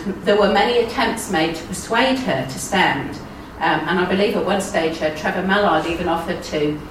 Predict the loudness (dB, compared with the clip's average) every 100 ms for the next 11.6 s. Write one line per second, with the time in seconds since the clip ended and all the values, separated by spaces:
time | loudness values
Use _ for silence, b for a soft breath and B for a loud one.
0 | -14 -6 2 2 2 2 2 4 2 2
1 | 0 -2 -6 -6 -4 -2 -2 -4 -4 -4
2 | -4 -4 -8 -14 -14 -14 -8 0 0 0
3 | 0 0 0 0 0 2 -2 -4 -6 -6
4 | 0 2 4 4 2 2 0 0 0 2
5 | 2 4 4 2 0 -4 -2 -2 -2 B
6 | B B 0 4 2 4 2 0 -4 -4
7 | -2 -2 -2 -4 -6 -12 -14 -16 -14 -6
8 | 0 2 2 2 2 2 0 -2 0 0
9 | 0 -4 -12 -14 -16 -16 -12 -4 0 2
10 | 2 -2 -2 -4 -4 -4 -6 -8 -6 -6
11 | -2 -2 -2 -2 -4